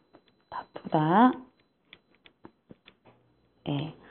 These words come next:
他俩总是打架. 예. 그들 둘은, 음, 계속 싸움만 하다. 예. 싸움만 하다. 만나면 싸움만 한다.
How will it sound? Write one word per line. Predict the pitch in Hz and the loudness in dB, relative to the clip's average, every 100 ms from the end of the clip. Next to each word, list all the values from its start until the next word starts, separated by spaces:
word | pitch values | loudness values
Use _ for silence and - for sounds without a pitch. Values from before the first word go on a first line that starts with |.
| - - _ - | -20 -20 _ -4
他俩总是打架. | - 339 415 370 269 330 - - - 240 165 - - 427 381 - - - 202 - - - _ - | 4 8 12 12 12 8 4 -4 8 8 8 2 6 8 8 6 -2 4 4 4 -10 -20 _ -16
예. | - - - - - | -14 -14 -16 -18 -10
그들 | - 160 196 202 | -4 2 2 2
둘은, | 196 202 175 196 285 339 - - - - - _ - | -2 2 4 6 6 6 2 -16 -18 -20 -20 _ -10
음, | 143 135 127 - | -8 -8 -12 -14
계속 | - - 311 330 - | -12 4 6 6 8
싸움만 | 208 294 294 175 | 10 12 12 10
하다. | 147 180 - - - - _ _ _ | 6 -2 -4 -8 -14 -20 _ _ _
예. | 147 143 - - - | -12 -12 -16 -8 0
싸움만 | 214 226 170 | 2 2 0
하다. | - - - - _ _ _ _ _ - - - | -2 -4 -4 -10 _ _ _ _ _ -20 -20 2
만나면 | 175 220 320 311 220 - | 8 12 12 12 10 8
싸움만 | - 294 233 | 10 12 10
한다. | 165 160 156 | 6 -2 -4